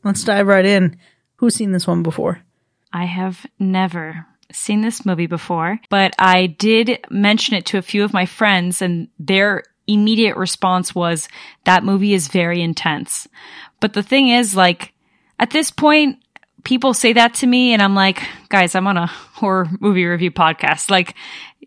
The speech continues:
Speaker 2: is it intense?" You know, like, I, I've entered that level at this point with the amount of horror movies I've watched just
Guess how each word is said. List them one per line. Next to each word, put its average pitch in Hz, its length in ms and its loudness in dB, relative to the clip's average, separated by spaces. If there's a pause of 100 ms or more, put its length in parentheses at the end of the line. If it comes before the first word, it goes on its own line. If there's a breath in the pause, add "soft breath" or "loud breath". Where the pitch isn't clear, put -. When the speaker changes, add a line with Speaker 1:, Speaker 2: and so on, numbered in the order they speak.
(240)
Speaker 2:
is 294 180 2
it 339 100 6
intense?" 320 520 4
You 285 80 4
know, 311 180 8
like, 269 180 2
I, - 200 4
I've 233 180 4
entered 233 320 4
that 190 240 4
level 175 300 2
at 170 100 -4
this 185 180 -4
point 190 220 -2
with 180 140 -2
the 185 80 2
amount 180 240 2
of 175 100 -2
horror 190 180 0
movies 180 280 -2
I've 170 160 -2
watched 175 320 0
just 185 360 0